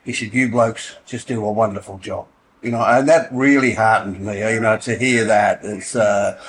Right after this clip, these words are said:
it's just a wonderful thing, you know, that, that, um, the men's shed do. And, uh, and you've also, here at this shed, uh, involved, involved younger people.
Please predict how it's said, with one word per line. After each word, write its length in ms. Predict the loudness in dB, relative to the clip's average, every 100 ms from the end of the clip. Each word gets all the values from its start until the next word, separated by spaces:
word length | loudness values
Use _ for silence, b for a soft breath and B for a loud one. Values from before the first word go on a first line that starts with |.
| B B -10
it's 120 | -6
just 220 | -4 -2
a 60 | -2
wonderful 460 | 0 -2 -2 -8 -12
thing, 300 | -10 -10 -8
you 60 |
know, 180 | -6 -6
that, 140 | -6
that, 560 | -6 -6 -6 -8 -14 -8
um, 260 | -8 -8 -16 B B _ _ -12 -12 -12
the 100 | -6
men's 280 | -2 2 2
shed 280 | 2 0 0
do. 160 | 0 0
And, 460 | 0 0 -2 -2
uh, 600 | 2 4 2 -2 -10 -10 -4
and 240 | -4 -4 -4 -2 0
you've 160 | 2
also, 680 | 4 4 4 2 2 2 -4
here 320 | -2 0 2
at 100 | 0
this 160 | -2 -2
shed, 340 | -2 -2 -2 -4
uh, 220 | -4 -2
involved, 580 | -2 0 2 2 0 -4
involved 340 | 2 2 4
younger 320 | 2 4 2
people. 320 | -2 -4 -4